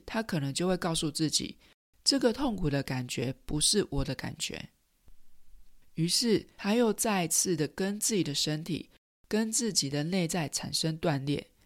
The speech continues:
甚至可能就会出现解离的症状。好，我们大概分析了，如果是林晨曦，他遭遇了我当年的状况，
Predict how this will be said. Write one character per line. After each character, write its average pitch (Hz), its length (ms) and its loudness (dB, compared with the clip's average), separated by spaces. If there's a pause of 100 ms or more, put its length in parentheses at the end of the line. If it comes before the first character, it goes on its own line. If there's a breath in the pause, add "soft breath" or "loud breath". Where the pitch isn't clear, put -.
(140 soft breath)
甚 190 260 2
至 170 320 2
可 - 120 -6
能 143 140 -2
就 180 160 2
会 180 120 4
出 180 240 0
现 180 420 2
解 139 260 0
离 135 200 -4
的 147 180 0
症 147 260 -2
状。 - 260 -4 (1120 soft breath)
好， 160 500 0
我 165 80 2
们 180 160 4
大 233 200 0
概 214 220 4
分 196 200 0
析 185 240 2
了， 175 360 2
如 180 160 2
果 196 140 4
是 214 180 8
林 185 180 2
晨 160 200 0
曦， 160 440 0
他 202 160 -2
遭 208 300 2
遇 226 100 2
了 175 140 4
我 139 160 -2
当 185 240 0
年 170 180 0
的 143 100 -4
状 156 260 -2
况， - 280 0